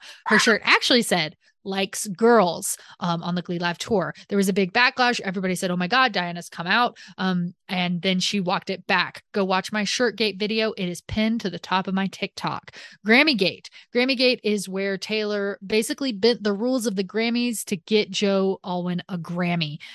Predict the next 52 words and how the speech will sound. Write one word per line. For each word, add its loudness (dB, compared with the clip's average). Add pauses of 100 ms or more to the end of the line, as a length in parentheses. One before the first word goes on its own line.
(140)
Um, 0
if -6
you -2
see -4
people -2
referencing -2
Grammygate, 0
it -4
is -4
in -6
reference -6
to -6
Joe 0
having -2
a -2
Grammy 4
that -2
he -6
probably 0
doesn't -4
deserve. -8 (380)
Um, 0 (140)
the 0
I 4
theory. 2
The -2
I 2
theory 2
is -2
a -2
butt -4
fucking -2
insane -2
theory 0
that -6
I 0
do 2
not 2
buy 2
into -2
at -6
all, 0
but -6
for -4
some 0
reason 0
it -2
is -4
very 4
popular -2
with -8
people. -2